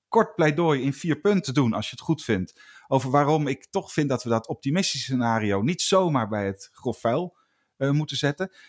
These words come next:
Dat een van de eerste redenen is eigenlijk juist omdat de overheid aan het projecteren is en aan het virtuele economie heeft gebouwd. Eh,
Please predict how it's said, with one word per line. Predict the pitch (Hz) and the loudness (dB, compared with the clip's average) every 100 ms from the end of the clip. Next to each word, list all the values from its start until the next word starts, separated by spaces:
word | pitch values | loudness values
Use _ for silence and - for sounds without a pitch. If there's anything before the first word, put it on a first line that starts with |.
| - | -2
Dat | 147 - | -2 0
een | 196 214 | 2 2
van | 208 | 4
de | 208 | 0
eerste | 214 - | 0 2
redenen | 180 165 | 2 2
is | 151 | 0
eigenlijk | 202 185 156 | 0 0 0
juist | 123 196 196 - | 2 4 2 -2
omdat | 131 123 | -2 0
de | 120 | 0
overheid | 117 110 110 101 92 - - _ | 0 0 0 -2 -2 -4 -12 _
aan | 113 104 | -4 -2
het | 98 | 0
projecteren | 131 117 104 - 104 90 87 | 2 2 2 0 0 0 -4
is | 80 - | -8 -6
en | 104 110 | -4 -2
aan | 110 | -2
het | 113 | -4
virtuele | - 131 123 120 107 | -2 -2 0 0 0
economie | 107 110 113 107 | -2 -2 -2 -2
heeft | 95 - | -6 -10
gebouwd. | 85 82 92 170 - _ - - - | -6 -4 -2 -6 -14 _ -20 -20 -4
Eh, | 113 120 117 | 0 2 2